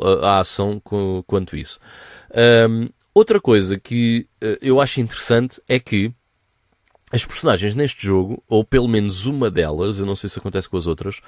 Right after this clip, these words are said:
podem morrer definitivamente. E então podes ter, a his-, a história pode alterar ali, ainda que minimamente, eh, dependendo do desfecho, ahm, dessa personagem. Não sei se com as outras acontece, não, não fui ver.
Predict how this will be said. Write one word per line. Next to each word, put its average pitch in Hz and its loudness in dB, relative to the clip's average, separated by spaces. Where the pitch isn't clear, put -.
podem 131 4
morrer 127 0
definitivamente. 127 -4
E 131 2
então 123 0
podes 117 0
ter, 85 0
a 104 -2
his-, - -4
a - -4
história 135 0
pode 127 0
alterar 104 0
ali, 90 -2
ainda 101 -4
que - -12
minimamente, 101 -2
eh, 101 2
dependendo 110 -2
do 104 -4
desfecho, - -4
ahm, 95 -2
dessa 110 0
personagem. 78 -6
Não 98 -2
sei 110 -4
se 104 -10
com - -6
as 98 -4
outras 98 -4
acontece, 98 -4
não, 92 -2
não 90 -4
fui 92 -8
ver. 73 -8